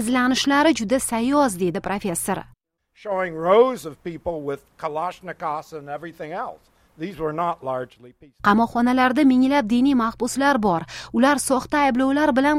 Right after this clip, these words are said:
Speaker 1: qamalgan deyishning o'zi asossiz, deya tanqid qiladi olim. "Nega hukumatlar bilan yaqindan gaplashmaysizlar? Nega ularning pozitsiyasini eshitmaysizlar?" deya so'raydi u forumga taklif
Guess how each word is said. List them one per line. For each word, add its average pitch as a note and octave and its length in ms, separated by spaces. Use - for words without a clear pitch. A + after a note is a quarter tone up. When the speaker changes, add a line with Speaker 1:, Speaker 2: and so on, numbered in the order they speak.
Speaker 1:
qamalgan B3+ 560
deyishning B3 460
o'zi A#3 260
asossiz, B3 640
deya G#3 200
tanqid A3+ 380
qiladi E3 240
olim. F#3 440
"Nega D4 320
hukumatlar E4 580
bilan G#3 200
yaqindan C4 500
gaplashmaysizlar? F#3+ 920
Nega A3+ 320
ularning D#4+ 480
pozitsiyasini A3+ 640
eshitmaysizlar?" C4+ 880
deya F#3+ 180
so'raydi G#3+ 460
u D#4+ 160
forumga D#4 400
taklif A3+ 340